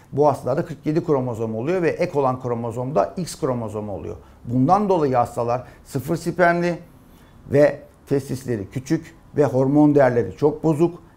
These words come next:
Yani bir hipo-hipo grubu oluyor. Buna bağlı olarak da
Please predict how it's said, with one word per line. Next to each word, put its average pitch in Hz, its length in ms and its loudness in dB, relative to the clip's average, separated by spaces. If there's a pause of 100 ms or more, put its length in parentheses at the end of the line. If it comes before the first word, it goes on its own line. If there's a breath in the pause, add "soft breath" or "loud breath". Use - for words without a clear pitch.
Yani 151 300 2
bir 160 120 4
hipo-hipo 151 540 0
grubu 131 460 0
oluyor. 113 400 -2 (220)
Buna 156 340 2
bağlı 139 220 6
olarak 113 400 -2
da 170 200 0